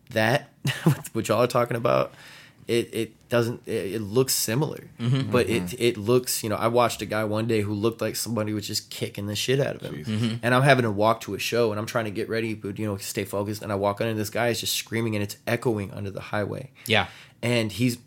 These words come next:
Speaker 1: s-, literally standing from me to you. He's not standing, he's on the ground, and he's, like, writhing in pain. But seeing that, man, and just, you know, you can't help but feel for that, 'cause we've all had that moment where we're like, "Sorry, bro, can't help you. We've got our own lives, we've got our own things to do," but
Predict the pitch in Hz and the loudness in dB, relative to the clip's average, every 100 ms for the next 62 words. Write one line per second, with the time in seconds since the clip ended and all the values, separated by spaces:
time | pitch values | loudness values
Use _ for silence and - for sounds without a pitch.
0 | - - 120 131 135 120 110 - 113 107 | -4 -4 2 6 6 6 0 -2 -2 -2
1 | - 101 104 101 107 107 123 - 113 117 | -4 -4 -2 0 0 2 0 0 0 0
2 | 104 107 98 92 104 107 104 95 104 98 | -2 -4 -4 -2 0 0 -2 -4 -4 -4
3 | 98 101 101 107 104 98 104 113 120 110 | -6 -2 0 0 0 -6 -6 -4 -2 -2
4 | 107 - - - - - - _ - 135 | -4 -4 -12 -20 -20 -20 -20 _ -20 -6
5 | - - 165 135 113 107 104 110 110 101 | -2 2 4 4 2 2 2 2 0 -2
6 | 110 - 113 98 95 104 - 123 120 98 | -4 -2 -2 -2 -2 -6 2 2 2 4
7 | 117 113 - _ _ - 104 - - 117 | 4 4 -2 _ _ -6 -4 -6 0 2
8 | 120 110 95 110 135 135 127 123 113 113 | 2 0 0 2 6 6 8 6 6 2
9 | 117 101 101 104 98 - 110 104 101 - | 0 -2 0 0 0 2 2 4 0 -2
10 | 101 101 98 101 107 101 101 101 98 101 | -4 -4 -2 -2 -2 0 -2 -2 -6 -6
11 | 104 113 104 - 98 101 92 95 92 - | -6 -6 -8 -8 -6 -6 -8 -12 -12 -6
12 | 113 107 92 95 | -2 -2 -2 -4